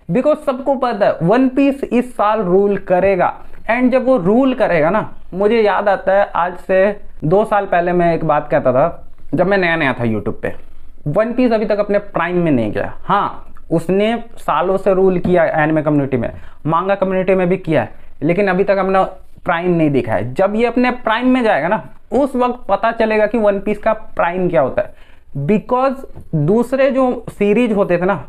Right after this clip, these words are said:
कुछ series ऐसे थे जो लोग अपने प्राइम में जाते थे and उसके बाद उनका hype वन पीस के उस level तक पहुंच पाता था, लेकिन वन पीस कभी अपने प्राइम में गया नहीं। But जब वन पीस प्राइम में जाएगा ना, तब पता चलेगा fans को कि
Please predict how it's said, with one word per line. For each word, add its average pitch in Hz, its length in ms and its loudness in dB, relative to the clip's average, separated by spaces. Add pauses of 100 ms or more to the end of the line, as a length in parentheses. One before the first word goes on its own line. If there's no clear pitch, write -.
कुछ 226 140 0
series 202 380 2
ऐसे 190 240 2
थे 170 200 2 (540)
जो 190 200 2
लोग 247 120 0
अपने 240 320 0
प्राइम 226 580 -2
में 233 240 2
जाते 208 320 2
थे 214 240 2 (340)
and 208 200 0
उसके 220 400 2
बाद 185 520 -2 (240)
उनका 208 340 0
hype 202 500 -4
वन 180 340 0
पीस 208 360 -2
के 220 280 2 (340)
उस 196 120 0
level 185 320 2
तक 190 200 0
पहुंच 165 300 2
पाता 123 220 2
था, 110 300 -2 (100)
लेकिन 208 300 0
वन 240 160 2
पीस 262 220 0
कभी 254 220 0
अपने 247 200 2
प्राइम 226 340 -2
में 196 160 2
गया 139 120 2
नहीं। 107 140 -6 (420)
But 214 220 0
जब 233 220 -2
वन 208 180 0
पीस 294 260 0 (120)
प्राइम 262 200 2
में 277 180 4
जाएगा 185 240 0
ना, 202 120 2
तब 294 500 -2
पता 254 220 0
चलेगा 208 360 0
fans 190 400 -4
को 247 260 2
कि 254 240 0